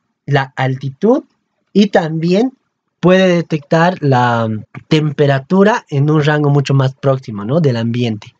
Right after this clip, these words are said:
Ahora vamos a trabajar con el sensor de movimiento pir. ¿Qué es este sensor? Eso es lo que vamos a aprender el día de hoy. El sensor de movimiento pir,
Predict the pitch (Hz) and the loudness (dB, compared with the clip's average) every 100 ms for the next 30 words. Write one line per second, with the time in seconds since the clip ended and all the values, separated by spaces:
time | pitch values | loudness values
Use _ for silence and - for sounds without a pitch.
0 | _ - 262 254 196 180 - _ 156 185 | _ -2 0 0 0 -2 -6 _ -2 0
1 | 240 285 - 196 156 135 131 131 143 196 | 0 -4 -2 -2 0 0 -2 -2 -2 -2
2 | _ _ - 175 175 170 160 - 160 151 | _ _ -2 2 4 2 0 0 0 0
3 | - 196 247 - _ 147 151 147 139 139 | 0 2 2 -4 _ -2 0 2 2 2
4 | 143 139 139 135 110 98 - - 233 226 | 0 0 -4 -4 -8 -8 -20 -2 2 2
5 | 214 - - 147 131 117 - 165 156 _ | 2 -4 -8 -8 -8 -10 -2 0 0 _
6 | - - 208 196 151 139 131 131 131 113 | -8 0 0 0 -2 -2 -2 -4 -4 -6
7 | 113 113 113 110 117 107 101 95 _ _ | -6 -8 -8 -8 -8 -8 -8 -10 _ _
8 | _ _ _ 170 165 196 233 285 262 170 | _ _ _ -2 2 2 4 2 4 2
9 | 143 147 - - 139 214 | 2 0 -2 -2 2 0